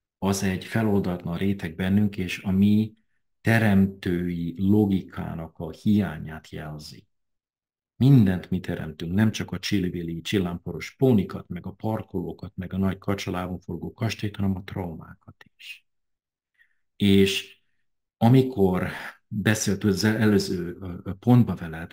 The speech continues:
a, a teljesség felé való törekvés,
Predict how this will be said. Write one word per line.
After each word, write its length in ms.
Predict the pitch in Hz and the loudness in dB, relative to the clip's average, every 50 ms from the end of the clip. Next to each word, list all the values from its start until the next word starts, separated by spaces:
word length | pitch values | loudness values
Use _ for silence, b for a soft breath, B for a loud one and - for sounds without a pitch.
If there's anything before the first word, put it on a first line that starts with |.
| - | -14
a, 460 | - - 92 87 87 85 82 85 - _ _ _ _ _ _ _ _ _ _ _ _ | -14 -12 -10 -10 -10 -10 -10 -12 -16 _ _ _ _ _ _ _ _ _ _ _ _
a 100 | - 107 | -14 -8
teljesség 1000 | - - 107 107 104 101 95 95 - - - - 90 90 90 87 87 - - - _ _ _ _ _ _ _ _ _ _ _ | -2 0 2 2 2 2 0 0 -2 -4 -2 -4 -4 -4 -4 -6 -8 -10 -12 -12 _ _ _ _ _ _ _ _ _ _ _
felé 460 | _ - - - 101 98 101 101 98 85 | _ -20 -4 -2 0 2 4 2 2 2
való 280 | 95 90 85 85 85 | 0 -4 -6 -8 -6
törekvés, 960 | - - 113 107 107 92 92 - - - - - - - - - - - _ | 0 0 0 2 0 -2 -4 -8 -12 -14 -14 -14 -14 -16 -16 -18 -18 -20 _